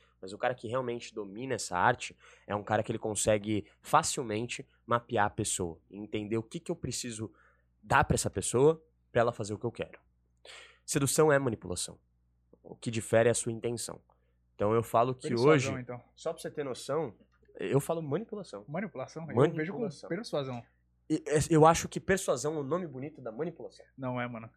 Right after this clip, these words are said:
Speaker 1: Então você vai,
Speaker 2: Manipulação
Speaker 1: a gente vai
Speaker 2: é
Speaker 1: discutir sobre
Speaker 2: obrigar
Speaker 1: isso.
Speaker 2: a parada que eu quero e a pessoa não quer. Persuasão é, pô, a gente chegar no bom senso, trocar uma ideia, bater as ideias, pô, eu quero, você quer, pá, chegou no consentimento.
Speaker 1: Não acho porque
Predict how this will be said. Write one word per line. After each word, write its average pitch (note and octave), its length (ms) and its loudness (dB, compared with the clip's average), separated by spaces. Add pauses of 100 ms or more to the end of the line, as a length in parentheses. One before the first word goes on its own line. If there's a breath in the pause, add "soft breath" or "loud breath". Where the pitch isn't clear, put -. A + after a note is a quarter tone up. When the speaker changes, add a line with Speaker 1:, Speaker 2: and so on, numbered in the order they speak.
(200)
Speaker 1:
Então C#3 180 -4
você D3 120 -2
vai, D3+ 180 6
Speaker 2:
Manipulação D3 360 2
Speaker 1:
a A3+ 140 2
gente - 0 -
vai A#3 40 4
Speaker 2:
é A3 40 6
Speaker 1:
discutir A3+ 140 4
sobre F#3+ 100 0
Speaker 2:
obrigar F3 320 2
Speaker 1:
isso. G#3+ 100 4
Speaker 2:
a G3+ 40 8
parada G3 560 2 (240)
que F#3 140 -4
eu A3 140 6
quero G3 300 4
e - 20 0
a G3 40 0
pessoa F#3+ 240 -6
não F#3 120 -4
quer. C3+ 300 -8 (300 soft breath)
Persuasão G#3 640 4
é, G#3+ 60 4
pô, F#3 240 0
a D#3 40 0
gente F3 200 -6
chegar F#3+ 160 0
no G3 60 -2
bom G3+ 180 -4
senso, G#3 220 -6
trocar F#3 200 -6
uma F#3+ 140 -2
ideia, F3 320 0 (260 soft breath)
bater E3 320 2
as G#3+ 160 2
ideias, F#3+ 400 2
pô, D3+ 240 -4 (240)
eu F3+ 140 0
quero, F#3+ 240 0
você F3 180 -6
quer, F3+ 160 -4
pá, C3+ 380 -4
chegou D#3 320 -8
no D#3 80 -8
consentimento. D3 440 -8
Speaker 1:
Não D3 140 8
acho D#3+ 240 6
porque D#3 400 2